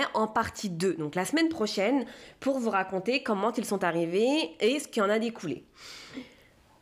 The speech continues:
Mais avant de finir cet épisode un, La naissance du cinéma, partie une, je voulais vous parler du premier film protégé. Car je ne sais pas si vous êtes au courant, mais quelques mois auparavant,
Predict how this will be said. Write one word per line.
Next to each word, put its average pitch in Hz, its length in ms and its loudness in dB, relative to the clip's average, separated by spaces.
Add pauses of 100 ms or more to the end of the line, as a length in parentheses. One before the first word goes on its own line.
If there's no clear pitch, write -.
(140)
Mais 330 200 6 (100)
avant 330 200 4
de 269 120 4
finir 285 720 6
cet 220 260 0
épisode 220 640 0 (320)
un, 247 340 4
La 202 140 4
naissance 233 340 2
du 226 100 0
cinéma, 226 480 2
partie - 560 -4
une, 320 300 4 (100)
je 226 160 2
voulais 302 460 2
vous 247 140 0
parler 208 560 0
du 220 300 0
premier 233 420 0
film 254 380 2
protégé. 214 640 -2 (440)
Car 214 160 2
je 202 100 2
ne 220 60 4
sais 254 160 -2
pas 370 160 0
si 320 140 0
vous 202 120 -2
êtes 311 160 0
au 262 60 0
courant, 208 400 -2 (280)
mais 240 540 2 (240)
quelques 370 260 2
mois 233 460 4
auparavant, 202 800 4